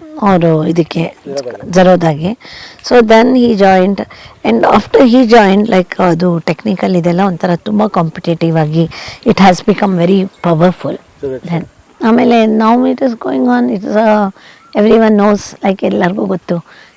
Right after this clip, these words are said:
Speaker 1: ಇದು ಹೇಗೆ ಪ್ರೋಗ್ರೆಸಿಂಗ್ ಅಂತ. Every day it is gaining, ಮೇಲೆ ಮೇಲೆ ಮೇಲೆ ಹೋಗ್ತಾ ಇದೆ.
Speaker 2: ಬ್ರ್ಯಾಂಡ್ ಜೀರೋದ ಶುರು ಮಾಡೋದು, ಅದನ್ನ ಹೇಗೆ ಮಾರ್ಕೆಟ್ ಮಾಡೋದು? ಯಾಕಂದ್ರೆ ಜನಕ್ಕೆ ಅದೊಂದು ಇದೆ ಅಂತ ಗೊತ್ತಾಗಬೇಕು,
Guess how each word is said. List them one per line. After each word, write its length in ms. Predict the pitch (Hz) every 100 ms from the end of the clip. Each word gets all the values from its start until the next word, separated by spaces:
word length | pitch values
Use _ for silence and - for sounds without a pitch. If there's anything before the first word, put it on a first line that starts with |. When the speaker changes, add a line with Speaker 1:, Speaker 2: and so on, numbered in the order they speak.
| -
Speaker 1:
ಇದು 220 | 226 190 180
ಹೇಗೆ 680 | 185 190 190 190 175 170 165 175
ಪ್ರೋಗ್ರೆಸಿಂಗ್ 680 | 160 175 165 170 - 165 156
ಅಂತ. 200 | 165 180 - 170
Every 320 | 190 190 196
day 260 | 202 202
it 140 | 175 175
is 80 | - - - _ _ _ _ 185
gaining, 460 | 180 185 180 196 - - - - _ _ _ _ -
ಮೇಲೆ 340 | 190 190 185
ಮೇಲೆ 320 | 185 175 175 175
ಮೇಲೆ 280 | 180 180
ಹೋಗ್ತಾ 320 | 208 185 - 156
ಇದೆ. 160 | 156 202 _ - _ - - - - - -
Speaker 2:
ಬ್ರ್ಯಾಂಡ್ 380 | 185 226 233 139
ಜೀರೋದ 280 | 139 175
ಶುರು 180 | 185 160
ಮಾಡೋದು, 200 | 156 139
ಅದನ್ನ 140 | 117 110
ಹೇಗೆ 280 | 139 185
ಮಾರ್ಕೆಟ್ 380 | 123 123 156 -
ಮಾಡೋದು? 180 | 110 95
ಯಾಕಂದ್ರೆ 280 | - 123 131
ಜನಕ್ಕೆ 200 | 175 151
ಅದೊಂದು 200 | 135 123
ಇದೆ 120 | 143
ಅಂತ 120 | 139
ಗೊತ್ತಾಗಬೇಕು, 720 | 113 110 120 113 110 104 107